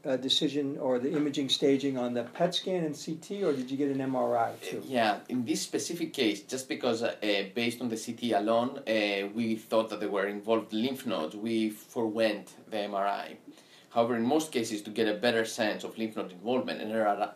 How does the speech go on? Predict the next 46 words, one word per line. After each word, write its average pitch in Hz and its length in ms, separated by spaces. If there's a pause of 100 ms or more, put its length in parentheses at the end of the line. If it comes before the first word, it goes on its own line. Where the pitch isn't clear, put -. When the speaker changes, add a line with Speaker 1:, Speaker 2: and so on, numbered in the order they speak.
Speaker 2:
an 113 140
M 113 100
R 104 80
I 101 160
would 92 180
be 92 100
most 87 360
helpful. 90 120 (260)
Speaker 1:
And 139 120
so 147 180
then, 156 460
uh, 139 240
what, 170 360
uh, 151 200
pre-op, 143 440
uh, 127 120
therapy 127 340
did 120 80
you 127 80
give 120 160
him? 113 180 (160)
Speaker 2:
Right, 117 300
so 139 80
the 123 120
clinical 185 360
stage 139 300
at 117 100
that 131 240
point 131 380
was 110 220
a 98 320
T 143 220
three 135 300
N 107 220
one, 156 380
uh, 196 200
a 131 600
rectal 160 400
cancer, 165 340
which 110 240
would 101 100
be 87 140
a 82 60
stage 95 340
three 123 320
B, 110 320